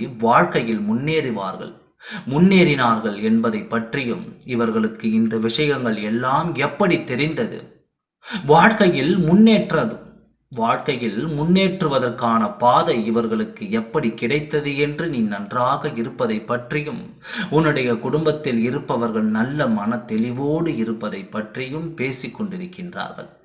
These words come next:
இந்த மனநிலையில் நீங்கள் இருப்பது, இந்த மனநிலையில் நீங்கள் இருப்பது அவர்களுக்கு பிடிக்கவில்லை.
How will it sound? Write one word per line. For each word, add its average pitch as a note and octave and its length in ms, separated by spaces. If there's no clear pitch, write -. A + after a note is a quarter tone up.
இந்த G#3 260
மனநிலையில் F#3 760
நீங்கள் E3+ 360
இருப்பது, F3+ 540
இந்த D#3 240
மனநிலையில் D#3 680
நீங்கள் C#3 360
இருப்பது C3+ 540
அவர்களுக்கு A#2+ 600
பிடிக்கவில்லை. - 720